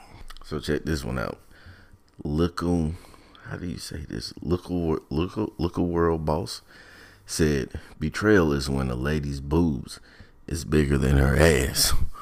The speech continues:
What the hell? What, what, what, what, what the hell? Then we got this other guy at Matoki says, "Game of Thrones is overrated, just like pizza."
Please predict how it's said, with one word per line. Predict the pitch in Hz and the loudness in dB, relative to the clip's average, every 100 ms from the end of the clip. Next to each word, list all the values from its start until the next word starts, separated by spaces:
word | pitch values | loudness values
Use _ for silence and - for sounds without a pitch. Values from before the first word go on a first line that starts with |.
| - - - | -14 -18 -6
What | - - | 2 4
the | 82 | 4
hell? | 92 90 95 - - _ _ _ _ | 4 4 2 0 -8 _ _ _ _
What, | 104 - | -2 -2
what, | 104 104 | -4 -2
what, | 107 - - | 0 -2 -2
what, | 117 - - | -4 -6 -6
what | 113 | -4
the | 92 92 | -2 -2
hell? | 107 101 127 - - - - _ _ _ _ - - - - | 0 0 -2 -12 -20 -20 -20 _ _ _ _ -20 -20 -20 -8
Then | 104 92 | -2 0
we | 85 | 0
got | 71 57 | -2 -4
this | - 71 | -8 -8
other | - 82 80 | -2 0 0
guy | 71 - 50 53 - - _ _ _ _ _ _ _ _ _ 147 | -2 -4 -4 -4 -8 -16 _ _ _ _ _ _ _ _ _ -4
at | 69 - - - - _ - - _ _ _ _ - | -4 -4 -10 -20 -20 _ -20 -20 _ _ _ _ -8
Matoki | 67 - - 76 - 98 | -8 -4 -2 -2 -4 -8
says, | - - 53 52 - - _ _ _ _ _ - | -4 -4 -2 -4 -10 -20 _ _ _ _ _ -6
"Game | 73 82 80 | 0 4 4
of | 65 | 2
Thrones | - - 71 73 65 53 50 - - - _ _ _ _ _ _ _ _ _ _ - | -4 -6 -2 -2 -2 -6 -8 -10 -14 -20 _ _ _ _ _ _ _ _ _ _ -6
is | 67 | -4
overrated, | 69 80 73 82 76 62 - _ _ 65 | -2 -2 0 0 0 -4 -10 _ _ -6
just | 78 80 78 | 0 0 0
like | 73 71 | -4 -2
pizza." | - 85 - 58 | -2 -2 -2 -8